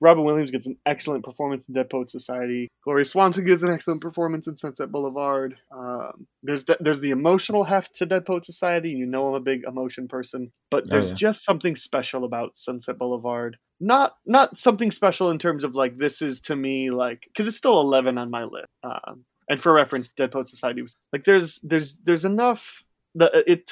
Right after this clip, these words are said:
Speaker 1: this isn't the, one of those where I go, "There's just something special about it," like Coda.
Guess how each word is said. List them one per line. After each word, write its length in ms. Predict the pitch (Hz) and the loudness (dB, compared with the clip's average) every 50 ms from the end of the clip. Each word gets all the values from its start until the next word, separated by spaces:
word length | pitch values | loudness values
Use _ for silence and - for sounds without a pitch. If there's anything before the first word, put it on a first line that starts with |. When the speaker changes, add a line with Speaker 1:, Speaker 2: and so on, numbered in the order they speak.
| 160 - | -4 -2
Speaker 1:
this 240 | 175 170 220 220 - | 2 2 2 2 2
isn't 320 | 262 226 214 233 - - | -2 -2 -2 -4 -4 0
the, 140 | 160 165 165 156 | 2 2 2 2
one 180 | - 156 165 | 2 2 2
of 60 | 165 | 4
those 180 | 160 160 147 135 | 4 2 2 2
where 120 | 143 143 | 2 2
I 40 | 139 | 2
go, 160 | 131 139 139 131 | 2 2 0 0
"There's 200 | 131 147 139 131 | 0 0 -2 0
just 240 | - 180 175 170 - | 4 2 2 4 2
something 240 | 175 160 156 160 | -2 -2 -2 -6
special 360 | 143 - - 143 131 - 147 127 | -6 -4 -4 -4 -2 -2 -2 -2
about 240 | 120 127 120 120 127 | -2 -2 -4 -4 -4
it," 120 | - - | -6 -4
like 220 | 131 127 127 127 _ _ _ - | -4 -4 -4 -6 _ _ _ -12
Coda. 400 | - 151 135 120 120 - - | -8 -6 -6 -6 -6 -8 -10